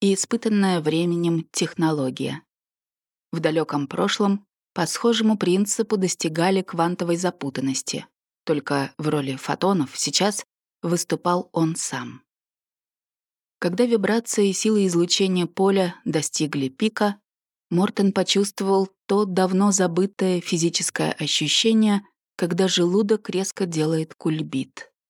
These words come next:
Мир вокруг завертелся и смазался, и его сознание потащило сквозь слои реальности. Он коснулся метки навигатора, вживлённой в его ладонь,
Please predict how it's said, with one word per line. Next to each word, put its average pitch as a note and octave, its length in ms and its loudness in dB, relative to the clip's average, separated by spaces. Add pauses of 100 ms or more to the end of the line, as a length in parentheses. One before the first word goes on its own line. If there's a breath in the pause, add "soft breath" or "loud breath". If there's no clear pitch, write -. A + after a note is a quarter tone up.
(420)
Мир D#3 260 2
вокруг C#3+ 400 -4
завертелся D3 840 -4
и C#3 40 -8
смазался, F#3+ 880 0 (540)
и F3+ 100 0
его G3+ 300 2
сознание G#3 640 2
потащило F#3+ 600 0
сквозь E3 340 -2
слои F3 340 0
реальности. C3+ 880 -4 (920)
Он A3 180 2
коснулся G3+ 600 2
метки F#3+ 320 -2
навигатора, F#3 640 0
вживлённой D3 680 0
в C#3 40 0
его C#3+ 200 -4
ладонь, E3+ 460 2